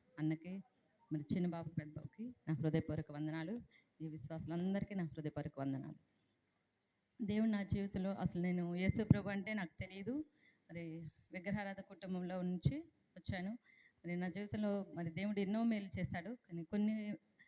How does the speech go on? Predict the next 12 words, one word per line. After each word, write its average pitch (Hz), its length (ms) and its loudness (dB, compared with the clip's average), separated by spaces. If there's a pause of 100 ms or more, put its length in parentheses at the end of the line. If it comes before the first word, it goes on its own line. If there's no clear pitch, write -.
(340)
నా 175 120 2
రక్షణ 202 360 2
సాక్ష్యం 208 480 -2
మీ 240 80 4
మధ్య 170 280 0
పంచుకోవడానికి 175 840 -4 (1160)
ఈ 175 180 0
సమయంలో 190 440 0 (560)
ఇక్కడికి - 360 -16
తీసుకొచ్చినందుకు 180 720 -6
దేవునికి 175 340 0
స్తోత్రాలు. - 580 -6